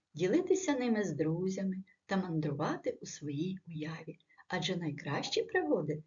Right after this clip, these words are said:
завжди починаються з творчості. Чи подобається тобі подорожувати?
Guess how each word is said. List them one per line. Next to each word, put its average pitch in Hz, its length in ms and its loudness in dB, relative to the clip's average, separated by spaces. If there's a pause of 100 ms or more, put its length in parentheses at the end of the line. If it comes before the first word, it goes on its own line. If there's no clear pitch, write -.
(160)
завжди 262 600 4
починаються 170 1080 -4
з - 100 -20
творчості. 147 840 -8 (440)
Чи - 140 0
подобається 240 600 8
тобі 160 180 -4
подорожувати? 160 920 2